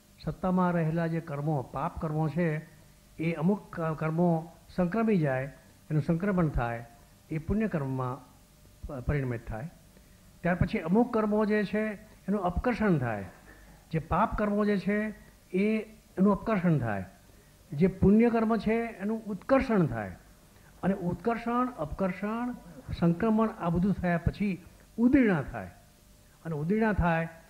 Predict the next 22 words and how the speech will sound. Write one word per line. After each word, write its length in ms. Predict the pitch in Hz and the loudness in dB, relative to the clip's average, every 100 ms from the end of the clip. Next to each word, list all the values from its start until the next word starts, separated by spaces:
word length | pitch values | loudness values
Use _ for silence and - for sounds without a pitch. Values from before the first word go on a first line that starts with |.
| - | -10
તે 120 | 185 220 | -4 -2
વખતે 680 | 196 170 147 151 143 139 - - - 143 | -2 -4 -4 -4 -4 -6 -14 -20 -14 0
જે 120 | 156 | 0
શુભભાવ 420 | 151 156 165 165 | 2 4 6 4
કર્યો 260 | 160 165 175 | 4 4 4
હતો 420 | 165 139 127 - - - - - | 4 0 -4 -10 -20 -20 -18 -2
એનેથી 440 | 165 175 175 160 | 2 2 2 0
એને 280 | 165 139 147 | -2 -6 -8
કલ્યાણનું 640 | 139 131 135 135 135 147 143 | -6 -6 -6 -6 -6 -6 -8
કારણ 340 | 113 117 127 | -8 -8 -8
બની 240 | 110 120 | -8 -8
શકે. 400 | 123 165 - 110 85 - - - - - - | -8 -6 -4 -6 -6 -16 -20 -20 -20 -20 -18
આપણે 200 | - 170 | -8 -2
ઘણી 200 | 147 160 | 2 4
વાર 160 | 165 170 | 4 4
કહીએ 320 | 175 202 190 | 4 2 2
કે 180 | 180 165 | 2 -2
છોકરાને 400 | - 165 165 165 | -2 -2 0 2
કહીએ 240 | 190 196 | 2 2
કે, 60 | 156 | 2
"ભાઈ, 140 | 151 | 2
તું 260 | 143 156 151 | 2 0 -2